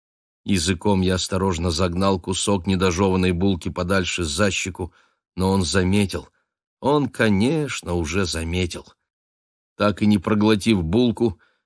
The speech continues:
я согнулся перед витриной в низком поклоне и сквозь зубы сказал слова, которых он от меня ждал. «Хозяин, господин,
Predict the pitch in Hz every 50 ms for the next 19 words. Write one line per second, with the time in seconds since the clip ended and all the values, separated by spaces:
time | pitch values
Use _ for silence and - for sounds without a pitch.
0 | _ _ - 98 107 104 - - 117 107 107 110 113 123 131 120 - - 113 95
1 | 87 113 110 110 87 92 107 104 - 110 113 120 117 113 110 101 98 110 120 120
2 | - - - 107 98 87 104 101 90 - 107 113 120 127 123 113 107 90 - _
3 | _ _ _ _ _ _ _ - 98 95 - - - 113 113 104 87 82 80 85
4 | 113 123 113 110 104 - - - 104 90 92 110 110 104 - - - 95 101 101
5 | 104 110 113 110 101 - - 95 - 110 107 107 101 - - 101 110 107 104 98
6 | - 98 101 101 104 104 92 80 82 85 107 113 117 107 92 85 - _ _ _
7 | _ _ _ _ _ _ _ _ _ _ _ _ _ _ - 101 87 - - 90
8 | 104 104 107 101 98 87 98 - - - 104 101 95 98 110 107 85 76